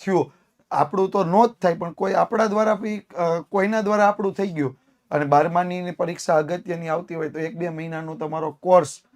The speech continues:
આ તે બધું તકલીફ થાય એટલે એના પર ખાસ ધ્યાન આપજો. બીજું, ખાસ તમને જણાવવા આવ્યા છે, આટલો બધા રિસ્પોન્સ પછી આગળ અમે શું લઈને તમારી સાથે આવવાના છીએ, તો, અ, દ્વિતીય સામયિક પરીક્ષા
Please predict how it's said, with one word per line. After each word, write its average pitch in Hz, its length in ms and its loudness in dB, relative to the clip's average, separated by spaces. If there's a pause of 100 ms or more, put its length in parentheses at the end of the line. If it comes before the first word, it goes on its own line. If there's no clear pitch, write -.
(140)
આ 156 140 4
તે 165 140 0
બધું 147 320 0
તકલીફ 151 340 -6
થાય 151 160 -2
એટલે 147 160 -2
એના 156 180 0
પર 156 160 -6
ખાસ 151 280 -4
ધ્યાન 151 220 -4
આપજો. 156 320 -6 (300)
બીજું, 165 680 0
ખાસ 165 320 6
તમને 190 280 0
જણાવવા 175 300 4
આવ્યા 175 180 4
છે, 175 200 -4
આટલો 208 380 -2
બધા 202 240 0
રિસ્પોન્સ 180 580 -4
પછી 180 460 -2 (240)
આગળ 185 380 8
અમે 247 240 4
શું 214 240 0
લઈને 185 220 0
તમારી 180 300 0
સાથે 170 280 0
આવવાના 151 420 4
છીએ, 156 200 0
તો, 170 440 8 (320)
અ, 151 300 10
દ્વિતીય 170 500 0
સામયિક 196 400 0
પરીક્ષા 180 420 2